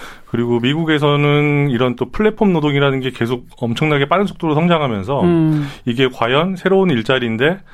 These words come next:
Speaker 1: 바람직한 일자리냐, 뭐 그런 거에 대한 논쟁도 많이 있었고.
Speaker 2: 지금도 계속되고 있죠.
Speaker 1: 예, 지금도 그렇고
Speaker 2: 예.
Speaker 1: 또 저널리스트들이 책도 많이 냈거든요.
Speaker 2: 맞아요.
Speaker 1: 예, 근데 우리나라도 그 이후에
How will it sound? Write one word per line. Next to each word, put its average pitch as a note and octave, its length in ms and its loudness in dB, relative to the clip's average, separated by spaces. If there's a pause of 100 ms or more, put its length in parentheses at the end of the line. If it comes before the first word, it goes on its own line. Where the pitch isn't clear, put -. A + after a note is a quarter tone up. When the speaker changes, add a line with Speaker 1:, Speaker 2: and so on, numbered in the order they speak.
(380)
Speaker 1:
바람직한 C#3+ 460 -4
일자리냐, G2 720 -2
뭐 G2+ 100 -6
그런 C3+ 220 -4
거에 D#3 220 2
대한 C3+ 360 0
논쟁도 B2+ 440 0
많이 G#2+ 200 0
있었고. C3 540 -6
Speaker 2:
지금도 C#4 380 2
계속되고 E3+ 540 0
있죠. D#3 360 0
Speaker 1:
예, A#2 140 2
지금도 C#3 360 -2
그렇고 A#2 520 0
Speaker 2:
예. C#3+ 80 4
Speaker 1:
또 C#3 80 4
저널리스트들이 C#3 640 -2
책도 - 320 -4
많이 A#2+ 220 0
냈거든요. F#2+ 480 -4
Speaker 2:
맞아요. C3 720 -4
Speaker 1:
예, G2+ 100 0
근데 A#2 180 0
우리나라도 D#3+ 600 2
그 D3 160 -2
이후에 D3+ 540 2